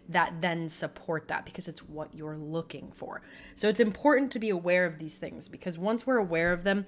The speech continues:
then we can actually begin to work on them and move forward. So after answering those three questions, I have two very, very simple ones if you want to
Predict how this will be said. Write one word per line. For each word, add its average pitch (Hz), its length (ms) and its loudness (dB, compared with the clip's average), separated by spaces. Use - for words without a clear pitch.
then 190 280 4
we 214 100 2
can 196 200 -6
actually 185 540 0
begin 160 420 -2
to 175 140 -4
work 156 320 -4
on 190 180 2
them 233 260 4
and 180 220 4
move 165 220 0
forward. - 480 -6
So 214 320 12
after 302 320 10
answering 214 380 4
those 175 220 2
three 175 200 -4
questions, 156 600 -4
I 226 60 4
have 220 160 2
two 262 260 0
very, 196 240 8
very 185 180 6
simple 170 320 0
ones 156 340 -2
if 185 220 -4
you 196 320 -2
want 180 320 -4
to 160 560 -4